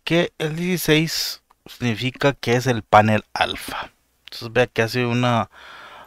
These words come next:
operación a nivel alfa, a nivel de,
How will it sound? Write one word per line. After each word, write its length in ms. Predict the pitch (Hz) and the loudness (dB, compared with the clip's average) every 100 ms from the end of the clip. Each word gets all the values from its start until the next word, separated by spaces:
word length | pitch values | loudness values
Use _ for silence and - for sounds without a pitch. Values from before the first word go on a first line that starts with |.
| - | -8
operación 720 | - 107 98 98 - 113 117 | -2 2 4 4 2 0 0
a 60 | |
nivel 340 | 113 113 113 - | 0 0 -2 4
alfa, 580 | 127 131 135 - 143 123 | 6 6 4 -6 -6 -4
a 40 | |
nivel 440 | 104 101 95 98 101 | -2 -2 -2 -4 -4
de, 680 | 113 104 95 92 90 92 | -2 0 -2 -4 -8 -12